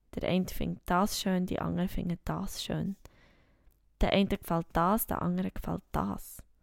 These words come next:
Also du kannst es sowieso niemandem recht machen. Aber das Allerwichtigste ist, dass du dich wohlfühlst, dass du dich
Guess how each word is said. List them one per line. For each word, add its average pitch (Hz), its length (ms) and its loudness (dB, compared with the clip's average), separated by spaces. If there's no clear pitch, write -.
Also 190 260 4
du 196 100 0
kannst 190 260 6
es - 140 -2
sowieso 180 680 4
niemandem 202 500 4
recht 185 280 -4
machen. 196 400 -6
Aber 196 180 6
das - 140 4
Allerwichtigste 208 680 2
ist, - 260 -2
dass - 220 -4
du 202 300 6
dich 208 280 0
wohlfühlst, 196 580 0
dass - 200 -8
du 214 360 4
dich 202 380 2